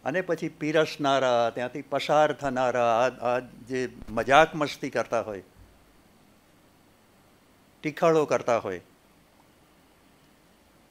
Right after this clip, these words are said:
એ, એ જોઈને નર્મદને, નર્મદ આ બધું ઉપરથી જોઈ રહ્યો છે પોતાના ઘરમાંથી. અને એને થયું કે આ તો ના ચાલે. એટલે આદેશ આપી દીધો, "ઉઠી જાઓ, આપણે નથી જમવું.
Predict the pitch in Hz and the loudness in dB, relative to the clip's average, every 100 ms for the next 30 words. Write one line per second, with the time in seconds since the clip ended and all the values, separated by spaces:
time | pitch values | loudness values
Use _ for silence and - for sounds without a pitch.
0 | _ _ - 165 185 208 143 139 165 220 | _ _ -6 -4 -4 -6 -6 -4 -4 -2
1 | 220 180 123 139 202 220 214 151 160 214 | -4 0 -2 4 2 2 -4 0 2 6
2 | 220 220 240 196 165 220 254 196 165 156 | 6 6 2 -2 2 2 2 0 2 2
3 | 135 120 104 - _ _ _ _ _ _ | 2 0 -6 -12 _ _ _ _ _ _
4 | - _ - _ 143 139 156 143 123 139 | -20 _ -20 _ -10 -2 0 0 -2 -2
5 | 151 156 110 92 - _ _ _ - 160 | -2 -4 -10 -12 -20 _ _ _ -2 2
6 | 190 196 214 156 180 240 262 214 185 180 | 4 4 2 4 4 4 0 4 6 6
7 | 196 180 180 123 95 - _ - - _ | 4 2 2 0 -2 -12 _ -20 -20 _
8 | _ _ _ _ _ - - - - - | _ _ _ _ _ -14 -12 -14 -18 -20
9 | - - - 127 180 180 143 151 190 180 | -20 -20 -12 -10 2 6 6 6 4 6
10 | 175 220 226 226 185 160 208 208 185 127 | 4 2 4 4 4 0 6 8 8 4
11 | 135 160 165 156 185 170 165 127 | 0 -2 -2 -2 -2 -4 -4 -8